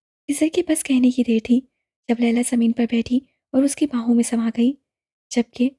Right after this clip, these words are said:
उनसे काफ़ी दूर फासले पर खड़ी रूह यारम से चुपकी नाच रही थी। जबकि उसकी इस मासूम हरकत पर यारम उसे अपने साथ लगाए मुस्कुराए जा रहा था, जबकि दूर मासूमा शानू को अपने गले लगाए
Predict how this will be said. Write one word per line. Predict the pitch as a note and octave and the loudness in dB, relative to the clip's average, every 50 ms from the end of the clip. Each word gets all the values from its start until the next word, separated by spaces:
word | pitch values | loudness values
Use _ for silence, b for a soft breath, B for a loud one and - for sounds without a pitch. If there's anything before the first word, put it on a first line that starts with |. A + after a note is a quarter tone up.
| _ _ - | _ _ 0
उनसे | C4 C4+ - - E4 | 2 2 2 2 -2
काफ़ी | - D4 B3+ B3 - C#4+ | -2 -2 -4 -2 0 -2
दूर | C#4 - C4 C4 | -2 0 0 -2
फासले | C#4 - B3+ A#3+ - - - - | -2 0 -2 -4 -2 -2 -4 -2
पर | B3 A#3 | -2 -2
खड़ी | - - A#3+ A#3+ A#3+ | -2 -2 -2 0 0
रूह | A#3 A3+ B3 B3+ _ _ _ _ _ _ _ _ _ - | 2 2 2 0 _ _ _ _ _ _ _ _ _ -2
यारम | A#3+ A#3 A#3 B3 A#3+ | -2 0 0 0 0
से | B3+ - - B3+ C#4+ - _ _ _ _ _ _ - | -2 -2 -2 -2 -2 -4 _ _ _ _ _ _ -4
चुपकी | - B3 B3+ _ _ - - C#4 | -4 -4 -4 _ _ -2 0 2
नाच | C4+ B3+ A#3 A#3 A3+ - - | 2 4 2 0 0 0 0
रही | A#3 A#3 A#3 A3 | 2 2 2 2
थी। | - A#3+ A#3 C4 - _ _ _ _ _ _ _ _ _ - - | 2 2 0 0 0 _ _ _ _ _ _ _ _ _ -6 -2
जबकि | C4+ C4+ - - - D4+ D#4 | -2 -2 -2 -2 -2 -2 -2
उसकी | - C#4+ C#4 - - - D#4+ | 0 -2 -4 -4 -2 -2 -2
इस | - D4+ - - - | -2 -2 -4 -2 -2
मासूम | C4 A#3+ A3+ - - C4+ C#4 | 0 0 0 0 -2 -2 0
हरकत | C4+ B3+ A#3 - C4 B3+ - - | 2 0 0 0 -2 -4 -2 -2
पर | C4+ | -2
यारम | C4 B3 A#3+ A3+ A#3 B3 C4+ | 0 0 0 0 0 0 0
उसे | C4+ B3+ - C#4 | -2 -2 -2 -2
अपने | B3+ - B3 B3+ | -2 0 0 -2
साथ | B3 - A3+ A3+ A#3+ - B3+ | -2 -2 -4 -6 -6 -4 -4
लगाए | A#3+ - A#3+ B3+ | -4 -2 0 0
मुस्कुराए | B3+ A#3+ A#3+ - - A#3 A3+ A3 | 0 0 -2 -4 -4 -4 -4 -2
जा | A3+ A#3+ A#3 | -2 -2 -4
रहा | A3+ A#3 A3+ A#3 | -4 -2 -2 -4
था, | - - B3 B3 C4 _ _ _ _ _ _ _ _ _ _ _ _ - | -2 -2 -2 -2 -2 _ _ _ _ _ _ _ _ _ _ _ _ -6
जबकि | A#3+ - - - A#3+ A3+ | -6 -6 -4 -2 -2 -2
दूर | - A#3+ A3+ A#3 B3 C4+ - _ _ _ _ _ _ - | -2 0 0 0 0 0 -4 _ _ _ _ _ _ -2
मासूमा | B3+ B3+ B3 - C4+ C4 C#4 D#4+ | 0 0 2 2 2 2 2 0
शानू | D#4+ - - B3+ B3 B3+ C4+ | -2 -4 -4 -2 0 0 0
को | C#4+ - D#4 | -2 -4 -6
अपने | - - - - B3 B3+ | -8 -8 -4 -2 0 0
गले | C4 - B3 A#3+ B3 B3+ | 0 0 -2 -2 0 0
लगाए | B3+ B3 - B3 A#3+ C4+ | -2 -2 -2 -2 -2 -2